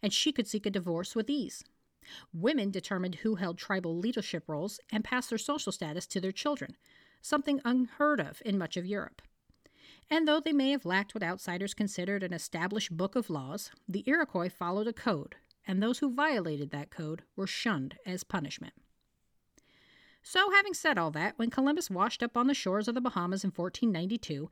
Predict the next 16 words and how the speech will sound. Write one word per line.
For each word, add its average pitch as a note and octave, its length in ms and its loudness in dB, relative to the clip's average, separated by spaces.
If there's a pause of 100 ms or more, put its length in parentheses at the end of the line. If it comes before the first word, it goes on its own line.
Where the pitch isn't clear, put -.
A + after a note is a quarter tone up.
(260)
he - 140 0
did C#4+ 100 4
not C#4+ 240 8
find A#3+ 240 4
a B3+ 40 2
people G#3+ 380 0
without G#3+ 320 0
culture G3+ 540 0
or A#3 80 0
knowledge E3 460 -2
or G3 80 0
God, D3+ 500 -2
as C#3+ 140 -6
he D#3 80 -8
saw C#3+ 240 -6
it, F#3+ 120 -4